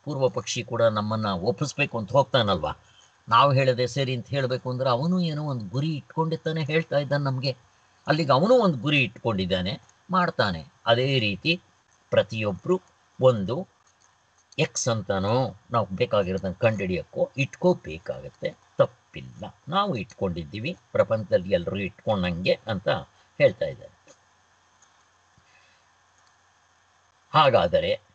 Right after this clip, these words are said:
ಪೂರ್ವ ಪಕ್ಷಿ ಸಿದ್ಧಾಂತಗಳಿಬ್ಬರಿಗೂ ಸಮ್ಮತವಾದ ವಿಚಾರ ಕ್ರಮವೊಂದಿದೆ ಎಂದು, ಈ ಕ್ರಮವು ಸುವ್ಯವಸ್ಥಿತವಾಗಿ ಇಬ್ಬರಿಗೂ ಸಮಾನವಾಗಿ ಇರುವುದರಿಂದ,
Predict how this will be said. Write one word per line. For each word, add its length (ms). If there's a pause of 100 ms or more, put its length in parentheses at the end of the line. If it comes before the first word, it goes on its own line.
(160)
ಪೂರ್ವ 280
ಪಕ್ಷಿ 480
ಸಿದ್ಧಾಂತಗಳಿಬ್ಬರಿಗೂ 1600
ಸಮ್ಮತವಾದ 840
ವಿಚಾರ 500
ಕ್ರಮವೊಂದಿದೆ 840
ಎಂದು, 540 (380)
ಈ 180
ಕ್ರಮವು 640 (540)
ಸುವ್ಯವಸ್ಥಿತವಾಗಿ 1300
ಇಬ್ಬರಿಗೂ 580
ಸಮಾನವಾಗಿ 760
ಇರುವುದರಿಂದ, 600